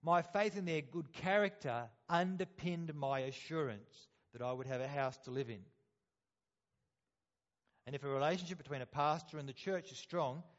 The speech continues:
they will live in their house and willingly undertake the duties of a pastor because the house supports their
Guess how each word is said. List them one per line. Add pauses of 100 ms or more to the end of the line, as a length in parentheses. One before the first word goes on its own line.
(760)
they
will
live
in
their
house
and
willingly
undertake
the
duties
of
a
pastor
because
the
house (340)
supports (220)
their